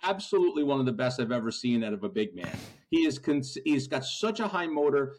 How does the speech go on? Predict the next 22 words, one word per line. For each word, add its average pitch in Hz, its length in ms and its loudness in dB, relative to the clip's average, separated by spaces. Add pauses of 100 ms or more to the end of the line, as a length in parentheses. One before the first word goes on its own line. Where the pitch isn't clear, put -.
He 123 100 2
plays 196 400 2
great 165 300 -2
defense. 135 500 -2 (220)
He 135 180 0
absolutely 180 640 2
gives 131 280 0
you 139 120 4
a 127 60 4
winning 143 540 0
personality 131 800 0
and 113 160 -2
a, 113 180 -6
and 110 140 -2
a, 104 120 -8 (140)
literally 127 480 2 (240)
the, 135 240 -2
a, 120 100 -8 (160)
a 123 60 -4
guy 151 220 0
that 139 160 0
just, 127 160 -4